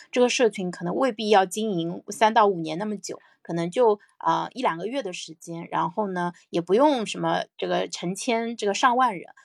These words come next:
可能这个几个人或者十几个人就很好，因为这个社群它可以帮你解决具体的问题，帮助你这个参与你的社群的人，然后解决他的一个实际的一个问题。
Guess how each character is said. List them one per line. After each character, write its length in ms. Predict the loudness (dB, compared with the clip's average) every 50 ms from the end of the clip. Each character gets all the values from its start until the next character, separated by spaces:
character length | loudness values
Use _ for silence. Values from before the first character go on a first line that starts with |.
| _ _
可 120 | -14 -10 -8
能 240 | -8 -6 -8 -8
这 120 | -6 -2 -2
个 100 | -2 -2
几 220 | -4 -6 -12 -6
个 180 | 0 2 2 2
人 220 | 2 0 -2 -4
或 120 | -8 -8 -6
者 140 | -6 -6
十 260 | -6 -6 -4 -4 -6 -4
几 140 | -4 -6
个 180 | -6 -6 -8 -10
人 200 | -10 -12 -14 -4
就 180 | 4 4 6 6
很 220 | 4 0 -6 -8
好， 240 | -8 -4 -2 -2 -4 -4 -10 -20 -10 _
因 140 | 2 4 4
为 160 | 4 2 0 -6 _
这 120 | _ 0 0
个 80 | 0 2
社 180 | 0 -2 -2
群 220 | -2 -4 -8 -10 -4
它 160 | 0 0 0
可 220 | 0 0 0 2
以 100 | 2 2
帮 260 | 4 6 6 6 6 4
你 120 | 0 -4
解 200 | -4 -4 -4 -4
决 200 | -2 0 -2 -2
具 200 | -2 -4 -8 -10
体 160 | -10 -12 -8
的 120 | -6 -4 -2
问 180 | -2 -2 -2
题， 260 | -4 -8 -14 -18 -18 -20 -20 -20 _ _ _ 4
帮 160 | 4 4 4
助 260 | 2 0 -6 -8 -8 -8
你 180 | -8 -8 -8 -8 -8
这 120 | -8 -4
个 260 | 0 0 0 0 -4 _ _ _
参 260 | -4 -2 0 0 0
与 60 | -2
你 140 | -6 -8 -8
的 160 | -6 -6 -6
社 180 | -4 -4 -4 -6
群 200 | -6 -8 -12 -12
的 120 | -10 -8 -8
人， 220 | -8 -10 -12 -14 _ _ _ _
然 140 | 2 2
后 140 | 2 2 -4
解 180 | -4 -4 -4 -4
决 180 | -4 -4 -8
他 280 | -8 -4 0 2 2 2
的 80 | 2 -2
一 100 | -6 -8
个 140 | -10 -8
实 200 | -8 -8 -8 -10
际 200 | -12 -14 -12 -8
的 80 | -6 -6
一 40 | -6
个 140 | -4 -6 -4
问 240 | -4 -4 -6 -6
题。 260 | -10 -12 -18 -20 -20